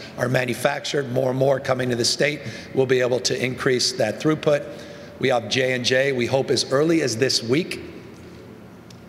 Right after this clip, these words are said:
gets emergency use authorization.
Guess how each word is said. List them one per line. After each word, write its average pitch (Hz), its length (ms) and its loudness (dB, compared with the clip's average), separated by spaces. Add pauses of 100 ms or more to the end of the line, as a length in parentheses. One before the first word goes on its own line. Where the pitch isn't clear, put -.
(520)
gets 123 200 2
emergency 131 420 2
use 135 280 2
authorization. 131 840 2